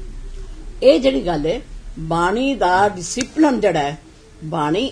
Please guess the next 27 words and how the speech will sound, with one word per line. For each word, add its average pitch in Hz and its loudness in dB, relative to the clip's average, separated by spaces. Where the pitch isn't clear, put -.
ਔਰ 185 0
ਕਾਵਿ 165 0
ਦਾ 160 0
ਡਿਸਪਲਿਨ, 214 -2
ਇਹ 190 0
ਦੋ 175 2
ਵੱਖਰੀਆਂ 160 -2
ਗੱਲਾਂ 127 -6
ਨੇ। 120 -10
ਜਿਹੜੀ 190 4
ਗੁਰੂ 180 -2
ਗ੍ਰੰਥ 180 2
ਸਾਹਿਬ 269 6
ਦੀ 269 4
ਬਾਣੀ 220 4
ਹੈ, 294 0
ਉਹ 240 6
ਪ੍ਰਗੀਤ 233 0
ਹੈ, 131 -2
ਇਹ 214 4
ਗੱਲ 196 4
ਨੂੰ 196 -2
ਸਮਝ 202 -4
ਲੈਣਾ। 127 -6
ਪ੍ਰਗੀਤ 226 0
ਜਿਹੜਾ 233 6
ਹੈ, 175 2